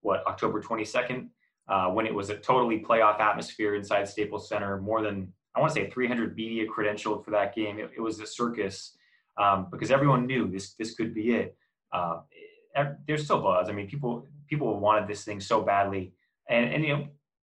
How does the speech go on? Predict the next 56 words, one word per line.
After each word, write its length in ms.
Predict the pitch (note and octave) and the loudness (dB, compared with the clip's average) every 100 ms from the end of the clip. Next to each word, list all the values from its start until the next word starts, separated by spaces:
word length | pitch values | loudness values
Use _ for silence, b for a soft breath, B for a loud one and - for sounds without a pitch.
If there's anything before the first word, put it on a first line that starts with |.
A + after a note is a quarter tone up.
| - | -14
the 180 | C#3+ | -10
Clippers 360 | - E3 D#3+ C#3 | -4 0 0 0
and 120 | B2 | 0
Lakers 300 | B2 C3+ C#3 | 0 0 -2
have 200 | A2+ - | -2 -6
played 220 | - C#3 | -2 2
up 120 | B2+ C3+ | 2 2
to 60 | A#2+ | 0
that 160 | B2 | -2
potential 400 | - A#2+ C#3+ G#2 - - | -2 -4 0 0 -2 -6
through 140 | A#2+ | -2
a 40 | G#2 | 4
lot 140 | A#2 | 4
of 80 | A#2+ | 4
times 360 | A2 C#3+ D3 - | 2 2 0 -8
this 160 | - - | -18 -8
year. 200 | A#2+ C3 | -2 0
I 60 | G2 | 0
mean, 240 | G2 F#2 _ _ _ - | -4 -8 _ _ _ -6
I 80 | |
think 280 | - A#2+ A#2 | -4 -4 -6
the 80 | G#2 | -6
Christmas 340 | D3 C#3+ A#2 | -2 -2 -2
Day 180 | A2+ A2 | 0 0
matchup 420 | A2 A2 A#2 A#2+ | 2 0 -2 -8
was 400 | F#2+ G2 F#2+ F2+ - | -4 -4 -4 -6 -4
one 120 | G#2 | -2
of 60 | |
those 280 | G2+ G2+ G2+ | 0 -4 -4
that, 260 | G2 F#2 - _ _ _ _ | -6 -6 -8 _ _ _ _
uh, 300 | F#2+ F#2 F#2 - | -2 0 -2 -6
it 120 | - | -2
goes 200 | B2 A#2+ | 2 2
down 180 | A#2 A2 | 2 0
to 40 | |
one 140 | G#2 A#2+ | 2 2
of 60 | |
the, 60 | G#2 | 0
the 220 | F#2+ F#2+ - - | -4 -8 -10 0
best 220 | A#2 - | 0 0
games 240 | A#2 A2+ | -4 -4
of 40 | G2 | -6
the 80 | |
year 140 | G2+ A2+ | -4 -4
for 160 | A2 | -4
me. 300 | G2 G#2 A2 | -4 -2 -4
Patrick 360 | G2 A2 G#2+ G2 | -2 -2 -2 -2
Beverley 300 | G#2 G#2 G#2 | -2 0 -2
knocking 400 | G2+ A2 A2 G2+ | 2 0 0 -2
out 140 | G2+ | -2
of 120 | G2 F#2+ | -2 -2
LeBron's 360 | G#2 G#2 G2 | 0 0 -2
hands 260 | G#2+ G#2 G#2 | -6 -6 -6
at 100 | F#2+ | -12
the 180 | G2 G2+ | -8 -2
end. 340 | G#2 G#2 G2+ | -2 -2 -10